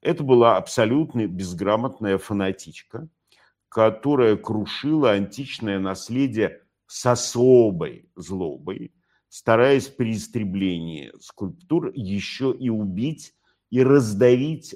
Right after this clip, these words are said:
обломками этих языческих храмов как можно больше людей, женщин и детей.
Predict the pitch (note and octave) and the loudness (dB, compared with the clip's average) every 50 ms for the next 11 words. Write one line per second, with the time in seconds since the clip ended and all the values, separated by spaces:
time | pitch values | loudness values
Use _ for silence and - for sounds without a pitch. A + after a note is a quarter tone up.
0 | - - A2 A2 F#2 E2+ F#2 G#2 G#2+ G#2 F#2+ F#2 E2 - - F#2+ F2+ F2 E2+ D#2 | -10 -4 -4 -4 -4 -4 -4 -2 -2 0 -2 -4 -8 -8 -8 -8 -8 -8 -10 -12
1 | - _ _ _ _ _ _ _ _ _ _ _ - F#2 F2+ - F2+ - - A2 | -14 _ _ _ _ _ _ _ _ _ _ _ -10 -10 -10 -10 -14 -16 -10 -8
2 | G#2+ G#2+ G2 F2 G2+ F#2+ - - - - - - A2 G#2 - - - - C#3 E3 | -6 -6 -4 -4 -4 -6 -6 -10 -16 -16 -14 -12 -10 -8 -8 -8 -6 -2 -2 0
3 | F3 F3 E3+ C#3+ - - _ _ - - B2+ B2 - - A#2+ B2 C3+ D3 E3 F#3 | 0 0 -2 -4 -4 -6 _ _ 0 0 0 0 0 -4 -6 -6 -4 -2 0 0
4 | F#3+ E3+ C3 C3 C#3+ B2 A2 G2 F#2 F2 F2+ G#2+ B2+ D3+ D#3+ D3 - - - D3+ | 0 0 0 -2 -2 -2 -2 -2 -4 -4 -2 -2 -2 -2 -2 -4 -8 -8 -8 -8
5 | B2+ - _ _ _ _ _ _ - G2 G#2+ A2 A2 G#2 F#2+ F2 A2+ C3 C#3+ D3 | -8 -8 _ _ _ _ _ _ -8 -6 -4 -4 -4 -4 -4 -2 0 0 0 0
6 | A2+ F#2 G#2 G#2+ G#2+ A2+ G#2+ - - G#2+ G#2 G2 F#2+ E2+ D#2 - D2+ - - - | -2 -4 -6 -6 -6 -6 -8 -10 -10 -6 -6 -4 -6 -6 -8 -14 -18 -20 -20 -20
7 | - - _ _ | -20 -20 _ _